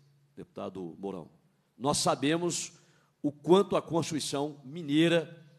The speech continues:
foi muito bem redigida. E não falo isso porque Vossa Excelência está aqui ao meu lado, não, porque eu não sou aquele tipo de deputado que entra aqui na Assembleia, bate o ponto e vai e sai pela outra porta.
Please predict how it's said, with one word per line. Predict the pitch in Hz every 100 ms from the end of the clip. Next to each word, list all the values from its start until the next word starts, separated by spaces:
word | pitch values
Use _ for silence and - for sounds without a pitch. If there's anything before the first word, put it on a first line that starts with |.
| _ _ _
foi | - 151
muito | 135 127 143 180 208 156
bem | 117 165
redigida. | 147 135 104 87 80 - _ _ _ _ _ -
E |
não | 160
falo | 165 180 170
isso | 160 170 - 160 123 92 - - _ _ _ _
porque | - 127 147
Vossa | 131 147 -
Excelência | 139 131 139 131
está | - 127
aqui | -
ao | 131
meu | 127 117
lado, | 117 110
não, | 107 139
porque | 139 135 113
eu | 127
não | 127 147
sou | - 143
aquele | 131 139
tipo | 123 - -
de | 117
deputado | 113 117 147 143 95 - _ _ _ _ _ _
que | 127 131
entra | 156 151 139
aqui | 147
na | 135
Assembleia, | 131 139 123 131 156 151
bate | 123 135 -
o | 131
ponto | 123 147 151
e |
vai | 120 131 151
e |
sai | 147 151
pela | 147 147
outra | 139 143 143
porta. | 139 127 117 -